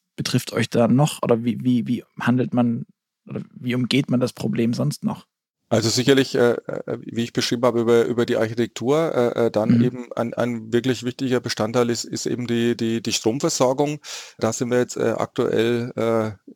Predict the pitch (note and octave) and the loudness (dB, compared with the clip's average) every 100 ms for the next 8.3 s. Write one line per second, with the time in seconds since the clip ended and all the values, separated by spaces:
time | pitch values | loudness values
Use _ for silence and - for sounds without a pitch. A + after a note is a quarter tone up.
0 | - - - A#2 A#2 B2 A2+ A2+ A2+ A#2 | -20 -10 -4 -2 -2 -2 2 2 0 -2
1 | A2+ - - _ _ _ - G2+ C3 - | -4 -6 -14 _ _ _ -2 2 2 2
2 | D#3+ D#3+ D#3 D#3 D#3 - C3 C3+ C#3 C3+ | 0 0 0 -2 -4 0 0 2 2 2
3 | B2+ C#3 - - A#2+ A#2 A#2 A2+ A2 A#2+ | 2 0 0 0 2 2 0 -2 -2 -4
4 | A#2 A#2 A2+ A2 G#2+ B2+ A#2 A#2+ - A2+ | -2 0 2 0 0 -2 -2 -4 -4 -4
5 | A#2+ B2 B2 A#2+ - A#2 - A2+ - - | -2 -2 -2 -2 -2 0 2 0 -2 -18
6 | - _ A2 A#2 - A2+ D#3 D#3+ C#3+ C#3 | -20 _ 0 0 0 -2 0 0 0 0
7 | D3+ C3+ C3+ C3+ - C3 C3 B2+ A#2 A#2 | 0 0 0 -2 -4 -2 -2 0 2 2
8 | A#2+ B2+ B2+ | 2 -6 -6